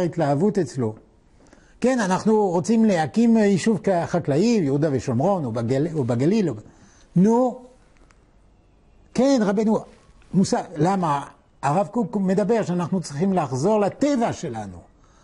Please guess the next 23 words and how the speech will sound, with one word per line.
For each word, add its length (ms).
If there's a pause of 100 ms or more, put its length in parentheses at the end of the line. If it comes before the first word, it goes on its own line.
(100)
לטבע 380
שלנו, 220
אנחנו 280
רוצים 280
לחזור 340
לטבע 360
שלנו. 560 (540)
הטבע, 520
החקלאות. 840 (1160)
אומר, 480 (1160)
"הטבע 420
שלנו 460
זה 120
התורה. 300 (1500)
זה 160
הטבע 340
שלנו. 360 (300)
זה 140
מה 80
שהתכוון 440
אבי. 220 (960)
זה 160
התורה. 340